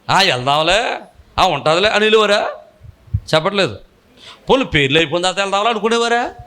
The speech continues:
అసలు మొదట పేరు చూడాలి ముందు మనం.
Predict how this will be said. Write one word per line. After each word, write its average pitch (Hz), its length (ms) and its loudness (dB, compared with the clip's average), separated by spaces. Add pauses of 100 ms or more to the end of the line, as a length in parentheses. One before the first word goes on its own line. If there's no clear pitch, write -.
(760)
అసలు 151 240 2
మొదట 196 500 -2
పేరు 226 220 2
చూడాలి 214 320 0
ముందు 165 200 -4
మనం. 127 220 -4